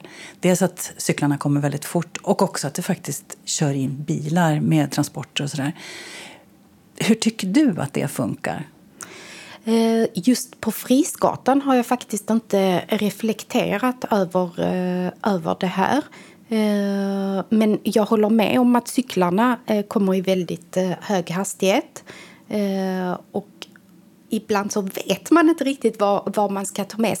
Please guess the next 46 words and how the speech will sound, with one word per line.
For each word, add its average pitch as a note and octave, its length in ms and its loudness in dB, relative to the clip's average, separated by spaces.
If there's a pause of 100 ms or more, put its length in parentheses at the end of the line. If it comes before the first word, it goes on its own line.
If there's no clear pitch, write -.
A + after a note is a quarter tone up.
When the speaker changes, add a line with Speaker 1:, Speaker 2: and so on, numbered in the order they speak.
(120)
Speaker 2:
eh, A#3 60 0
ta G#3 220 -2
vägen A#3 380 2
som B3 200 0
fotgängare. B3+ 680 0 (800)
Speaker 1:
Har G3 140 4
du G3+ 100 4
själv C#4 480 2
provat A3+ 580 0
någon B3 120 6
gång D#3 480 2
att, - 180 -4
att D#3+ 80 2
blunda D#3 540 2
och E3 220 -2
gå G#3+ 200 4
på - 180 -2
en F3+ 80 2
trottoar B2 640 -2
och D#3 80 2
känna D3+ 320 2
hur D3 120 0
det D3+ 80 2
känns F3 400 0
att - 200 -10
inte, C#3+ 520 -2 (480)
att - 160 -8
inte C3+ 240 0
se? - 240 -2 (760)
Speaker 2:
Nej, F3+ 440 2
det - 80 2
har G3 240 4
jag G3+ 200 0
inte. A3 400 0
Men, G#3+ 380 4
eh, G#3 180 4 (100)
jag G#3 280 2
tänker G3+ 300 4
på G#3+ 160 -2
det G3 120 4
dagligen, G#3+ 720 2
för A3+ 160 -2
jag G3 320 0
pendlar G3+ 320 0
med F3 220 -2
tåg. C4 440 4